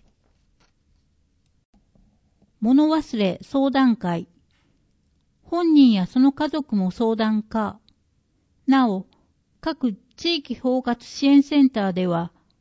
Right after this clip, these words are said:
高齢者に関する相談を随時実施。十七日月曜、十時から十二時、歩く廿日市店。二十六日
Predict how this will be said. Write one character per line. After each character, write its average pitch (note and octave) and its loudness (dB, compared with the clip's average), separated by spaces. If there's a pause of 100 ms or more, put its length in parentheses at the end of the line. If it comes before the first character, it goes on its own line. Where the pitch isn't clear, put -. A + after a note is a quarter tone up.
(140)
高 D#4+ -2
齢 D#4+ 0
者 B3+ -2
に G#3 -2
関 A3 0
す - -8
る G3+ -6
相 C4+ -4
談 B3 0
を - -10
随 D4+ -8
時 G3 -8
実 F3+ -8
施。 - -14 (1600)
十 D#4 -4
七 D4 4
日 C4 0 (140)
月 A#3 -2
曜、 A#3+ -4 (720)
十 D#4+ -6
時 C#4 -6
か G#3 -4
ら F3+ -4
十 C4 0
二 B3+ 4
時、 - -14 (1000)
歩 D4+ -6
く A#3+ -4
廿 B3 -4
日 - -18
市 - -20
店。 F3+ -4 (1120)
二 D4+ 4
十 C#4+ -2
六 G#3+ -2
日 A3 -2